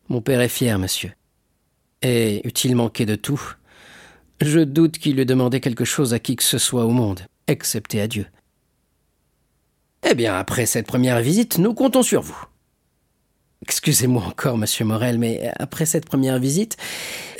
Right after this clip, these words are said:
j'en ai une seconde qui ne me tient pas moins à cœur. Ah, c'est vrai, Dantès, j'oubliais qu'il y a au Catalan quelqu'un qui doit vous attendre avec non moins d'impatience que votre père. C'est la belle Mercédès.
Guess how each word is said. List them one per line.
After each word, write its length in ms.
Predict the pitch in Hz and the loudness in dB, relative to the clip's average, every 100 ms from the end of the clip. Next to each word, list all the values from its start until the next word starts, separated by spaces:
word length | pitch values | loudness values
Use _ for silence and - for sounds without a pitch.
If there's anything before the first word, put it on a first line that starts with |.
| - | 0
j'en 180 | 170 175 | 4 6
ai 60 | |
une 100 | 180 | 4
seconde 460 | 160 196 180 185 151 | 4 2 4 4 2
qui 160 | - | -2
ne 80 | 147 | 0
me 100 | 147 | 0
tient 220 | 143 156 | 0 -2
pas 160 | 135 143 | 0 2
moins 200 | 135 131 | 2 2
à 80 | 120 | 0
cœur. 500 | - 98 92 - - _ - - - - | -2 -8 -8 -12 -20 _ -20 -20 -8 4
Ah, 420 | 254 262 233 175 | 6 8 6 4
c'est 320 | - - 208 | 0 2 4
vrai, 360 | 170 139 139 135 | 4 2 2 4
Dantès, 400 | 117 107 - 113 | 2 0 0 0
j'oubliais 560 | 110 123 110 127 147 123 | 0 0 2 4 4 2
qu'il 240 | 113 110 | -2 -2
y 40 | |
a 60 | 120 | -2
au 60 | 113 | -2
Catalan 420 | 131 131 131 135 | -2 -2 0 0
quelqu'un 320 | 135 123 151 | -2 0 -2
qui 140 | - | 0
doit 120 | 139 143 | 0 2
vous 180 | 147 | 2
attendre 300 | 156 160 233 | 2 4 2
avec 220 | 214 170 - - - - | 4 2 0 -10 -10 0
non 260 | 139 233 | 2 4
moins 220 | 254 262 | 4 4
d'impatience 560 | 240 202 185 170 247 233 | 6 4 4 4 4 4
que 80 | 233 | 2
votre 240 | 214 214 | 2 2
père. 540 | - 82 73 73 - - _ _ _ _ _ | 0 0 0 -2 -8 -14 _ _ _ _ _
C'est 160 | - 80 | -10 -4
la 100 | 80 | -4
belle 220 | 85 107 | -2 0
Mercédès. 800 | 113 117 - 160 170 165 - - | 0 0 2 2 2 2 -2 -4